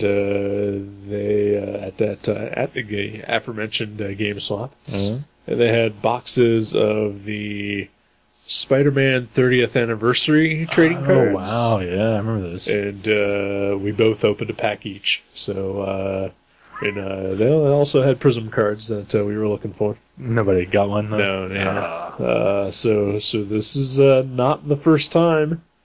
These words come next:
Speaker 1: in the past three or four days that I have done
Speaker 2: <laughs>
Speaker 1: something like this.
Speaker 2: Now, how should we do this? Should we each open them simultaneously and maybe reveal a
Speaker 1: Uh,
Speaker 2: card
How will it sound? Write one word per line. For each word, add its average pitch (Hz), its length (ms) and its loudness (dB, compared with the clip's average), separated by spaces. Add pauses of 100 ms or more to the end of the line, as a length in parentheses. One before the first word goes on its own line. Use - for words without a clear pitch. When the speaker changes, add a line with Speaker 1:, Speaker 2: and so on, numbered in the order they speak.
(220)
Speaker 1:
in 127 200 -2
the 131 80 2
past 135 440 0
three 127 280 2
or 127 80 6
four 127 240 4
days 135 320 4
that 143 120 4
I 147 120 6
have 160 200 4
done 160 360 2
Speaker 2:
<laughs> - 100 2
Speaker 1:
something 107 280 0
like 101 180 -6
this. - 680 -2
Speaker 2:
Now, 147 280 4
how 160 180 -2
should 160 160 -4
we 139 60 0
do 143 80 0
this? 139 100 4
Should - 160 0
we 110 80 4
each 113 420 -2
open 127 240 2
them 113 280 -4
simultaneously 117 840 0
and 113 80 0
maybe 104 220 2
reveal 101 560 2 (920)
a - 60 2
Speaker 1:
Uh, - 40 0
Speaker 2:
card 110 440 2